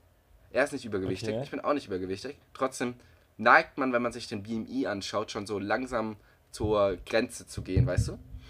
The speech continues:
Speaker 2: Mhm.
Speaker 1: Dann hab ich das Gefühl, ich habe eine legitime Chance gegen ihn. Ich glaube, er ist ein
Speaker 2: Ja.
Speaker 1: Bonobo und Kacke im Boxen. Ich glaube, ich würde ihn ficken.
Speaker 2: Das kann
Speaker 1: Wenn
Speaker 2: ich mir
Speaker 1: ich ein
Speaker 2: auch
Speaker 1: Jahr
Speaker 2: gut
Speaker 1: trainier-,
Speaker 2: vorstellen.
Speaker 1: wenn ich ein Dreivierteljahr oder ein halbes Jahr trainiere, fick ich ihn, auch wenn er ein halbes Jahr trainiert. Da bin ich mir hundertprozentig sicher.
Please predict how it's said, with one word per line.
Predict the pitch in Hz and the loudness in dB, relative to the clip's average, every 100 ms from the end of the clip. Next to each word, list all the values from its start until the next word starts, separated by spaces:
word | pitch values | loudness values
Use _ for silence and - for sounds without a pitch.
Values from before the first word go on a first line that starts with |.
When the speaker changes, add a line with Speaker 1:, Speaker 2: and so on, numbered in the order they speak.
| - - - - - - - | -20 -20 -20 -20 -20 -16 -6
Speaker 2:
Mhm. | |
Speaker 1:
Dann | 117 110 135 147 - - - - | 2 6 4 2 -12 -20 -20 -2
hab | 113 | -2
ich | 120 | -2
das | 131 - | -8 -8
Gefühl, | 117 131 139 | -10 -6 -2
ich | 123 | 0
habe | 120 120 | 0 -2
eine | 107 | -4
legitime | 113 127 - - 107 | -2 -4 -6 -6 -8
Chance | 101 - 139 - | -6 -2 -2 -2
gegen | - 85 - | -12 -12 -10
ihn. | - - - - - _ _ | -12 -16 -16 -20 -20 _ _
Ich | - | -8
glaube, | 131 143 135 | 2 2 4
er | 104 | 2
ist | 110 113 | 0 -2
ein | 113 | -2
Speaker 2:
Ja. | 117 135 151 | 2 2 4
Speaker 1:
Bonobo | 135 135 135 98 98 98 | 4 4 2 0 -2 -2
und | 101 95 - | -4 -8 -10
Kacke | - 120 95 | -6 -4 -4
im | 90 | -8
Boxen. | - 98 - - - - - | -2 -4 -4 -14 -16 -20 -20
Ich | - | -12
glaube, | - 120 | 0 0
ich | 104 | 0
würde | 104 | -8
ihn | 98 | -10
ficken. | - 110 - | -8 -10 -10
Speaker 2:
Das | 110 107 | -12 -12
kann | - 120 | -4 0
Speaker 1:
Wenn | 117 113 | 2 2
Speaker 2:
ich | |
mir | |
Speaker 1:
ich | 110 | 0
ein | 110 | 0
Speaker 2:
auch | 123 | 6
Speaker 1:
Jahr | 139 143 | 8 8
Speaker 2:
gut | |
Speaker 1:
trainier-, | 135 123 | 4 0
Speaker 2:
vorstellen. | 131 110 | 2 2
Speaker 1:
wenn | 123 | 2
ich | 139 | 0
ein | - | 0
Dreivierteljahr | 135 135 127 120 | -2 0 2 4
oder | 117 | 4
ein | 110 | 2
halbes | 120 117 | -2 -2
Jahr | 120 | -6
trainiere, | - 107 117 - _ _ | -6 -8 -8 -12 _ _
fick | - 123 | -4 -4
ich | 113 | -2
ihn, | 127 113 | -4 -2
auch | 104 | -2
wenn | 107 | -2
er | 95 101 | 0 0
ein | 95 | 0
halbes | 87 - | -4 -6
Jahr | - | -12
trainiert. | - 80 82 - _ | -12 -14 -14 -16 _
Da | 98 | -10
bin | 104 | -8
ich | |
mir | 104 | -6
hundertprozentig | 120 127 - 104 90 | -4 -4 -6 -10 -10
sicher. | 104 - | -12 -16